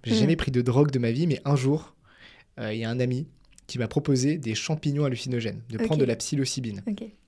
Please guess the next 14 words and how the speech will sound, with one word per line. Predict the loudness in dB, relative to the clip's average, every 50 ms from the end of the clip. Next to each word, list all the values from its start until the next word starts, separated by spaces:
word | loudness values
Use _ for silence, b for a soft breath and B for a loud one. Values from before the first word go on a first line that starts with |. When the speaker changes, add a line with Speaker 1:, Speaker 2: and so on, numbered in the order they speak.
| _ _ _ _ _ _ _ _ _ _ _ _ _ -18 -16 B B B B B B B B B B
Speaker 1:
Et, | 4 8 8
euh, | 8 8 8 6 4 4 2 0 0 -2 -2 -2 -4 -6 -8 -10 _ -4
et | 0 2
alors, | 2 2 2
je | 0 -2
me | -4
suis | -4 -6 -8 -10 -10 _ 2
énormément | 4 6 6 8 8 6 6 6 4 2 2 0 0
renseigné, | -2 -2 -4 -4 -4 -4 -4 -4 -6 -8 -12 -18 _ _ -8
et | -6
la | -4 -4
psilocybine, | -4 -2 -2 -2 -2 -2 -2 -2 0 0 0 0
ça | 0 0 0 -2
a | -2 -4